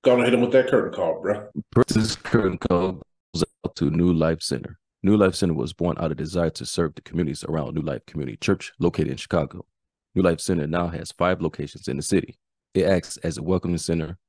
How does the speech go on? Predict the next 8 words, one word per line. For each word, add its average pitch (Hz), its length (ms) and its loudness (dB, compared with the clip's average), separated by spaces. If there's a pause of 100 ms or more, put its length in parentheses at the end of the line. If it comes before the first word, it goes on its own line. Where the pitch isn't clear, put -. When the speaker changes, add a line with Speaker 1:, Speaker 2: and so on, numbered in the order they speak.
(200)
Speaker 2:
provide 80 360 -2
clothes, 95 540 4 (120)
meals, 85 600 0
shower, 80 480 -2 (440)
along 98 260 2
with 92 180 0
another 90 280 0
nonprofit, 87 720 -4